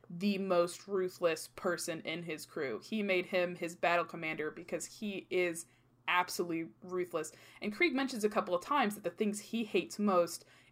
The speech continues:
are things like sentiment and honor. Like, if, if it doesn't make you money or power, then it's pointless. And you can tell that Jin has internalized this to a point.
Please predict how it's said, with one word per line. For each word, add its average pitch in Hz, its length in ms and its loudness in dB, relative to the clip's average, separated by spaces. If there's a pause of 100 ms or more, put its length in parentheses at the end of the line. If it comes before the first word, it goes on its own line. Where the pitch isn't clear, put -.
are 185 120 6
things 180 420 0
like 170 400 4 (300)
sentiment 214 720 0 (160)
and 165 480 0 (420)
honor. 165 480 6 (480)
Like, 170 340 6 (120)
if, 190 160 4 (100)
if 202 160 4
it 185 300 2
doesn't 202 540 6 (100)
make 196 400 2
you 180 260 -2
money 185 600 2
or 160 220 2 (100)
power, 180 640 6
then 170 160 0
it's 160 180 -8 (420)
pointless. 208 680 0 (500)
And 208 100 2
you 208 60 4
can 208 140 0
tell 269 180 2
that 180 200 0
Jin 262 280 0
has 165 480 0 (260)
internalized 170 640 2
this 160 220 -2
to - 100 -4
a 165 60 -2
point. 170 380 -6